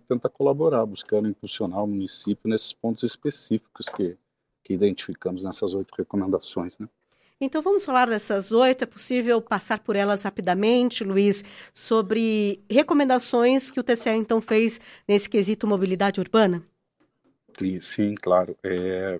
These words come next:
Speaker 1: foram oito, né, como eu disse, e nós, nós pretendemos que o, existe uma,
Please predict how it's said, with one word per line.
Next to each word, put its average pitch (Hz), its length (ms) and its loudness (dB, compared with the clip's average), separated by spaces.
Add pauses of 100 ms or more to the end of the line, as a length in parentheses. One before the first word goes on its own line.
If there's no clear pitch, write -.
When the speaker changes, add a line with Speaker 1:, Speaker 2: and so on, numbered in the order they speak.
(140)
Speaker 1:
foram 113 280 4
oito, 123 260 4
né, 110 80 2
como 98 240 -2
eu 87 80 0
disse, 143 400 -6 (180)
e 92 400 -8 (680)
nós, 104 440 -2 (200)
nós 110 260 0
pretendemos 127 600 4
que - 160 0
o, 98 360 2
existe 104 380 -4
uma, 87 580 -2